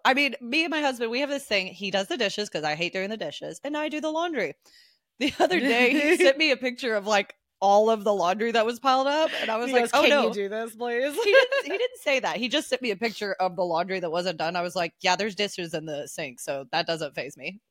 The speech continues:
Speaker 1: Don't care.
Speaker 2: That's hilarious. Yeah, well,
Speaker 1: Don't
Speaker 2: once you do
Speaker 1: care."
Speaker 2: the dishes. <laughs>
Speaker 1: Yeah, we both have stuff to do, but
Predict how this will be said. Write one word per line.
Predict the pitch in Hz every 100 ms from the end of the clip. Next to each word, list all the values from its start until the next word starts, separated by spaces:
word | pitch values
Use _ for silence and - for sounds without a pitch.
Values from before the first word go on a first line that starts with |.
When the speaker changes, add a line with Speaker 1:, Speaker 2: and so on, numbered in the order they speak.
| _ _ -
Speaker 1:
Don't | 294 -
care. | 233 208
Speaker 2:
That's | 185 170
hilarious. | 185 156 143 139 143 143
Yeah, | - 220
well, | 233
Speaker 1:
Don't | 262 269
Speaker 2:
once | 302 339
you |
do | 339
Speaker 1:
care." | 330 311
Speaker 2:
the | 277
dishes. | 247 247 - - 185 220 - -
<laughs> |
Speaker 1:
Yeah, | 381 359 269 302 302 311
we | 233 277
both | 269 277
have | 254
stuff | 226 220 208
to | 208
do, | 196 190
but | 226 220